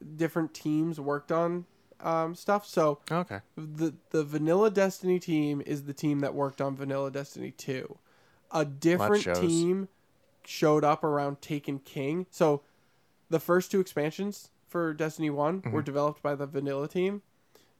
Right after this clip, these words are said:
Speaker 1: Then it, they handed it off to an interim team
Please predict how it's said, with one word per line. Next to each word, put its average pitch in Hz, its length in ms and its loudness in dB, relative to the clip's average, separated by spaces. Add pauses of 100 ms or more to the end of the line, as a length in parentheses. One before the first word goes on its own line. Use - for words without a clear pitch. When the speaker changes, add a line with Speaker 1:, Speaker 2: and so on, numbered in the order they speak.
(640)
Speaker 1:
Then 151 440 2
it, 165 300 0
they 151 120 0
handed 151 400 -2
it 143 140 0
off 143 360 4
to 147 120 -4
an 139 80 -2
interim 156 560 0
team 143 340 -6